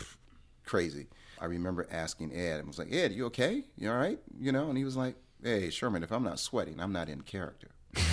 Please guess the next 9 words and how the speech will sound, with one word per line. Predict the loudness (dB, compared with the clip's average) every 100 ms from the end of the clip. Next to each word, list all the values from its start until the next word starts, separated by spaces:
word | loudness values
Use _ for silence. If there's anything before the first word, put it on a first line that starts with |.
| 6 8 8 6 2 -4 -4 -10 -2
And | 2
I | 4
was | 4
like, | 0
"Whoa," | -2 -4 -2 0 0 0 0 -2 -4
right? | -2 0 0 -4 -10 -16 -6 6
And | 8 10 8 6
so | 6 6 8 6 2 0 0 -2 -6 -18 -16 -14 0 6
every | 10 10 8 0 -2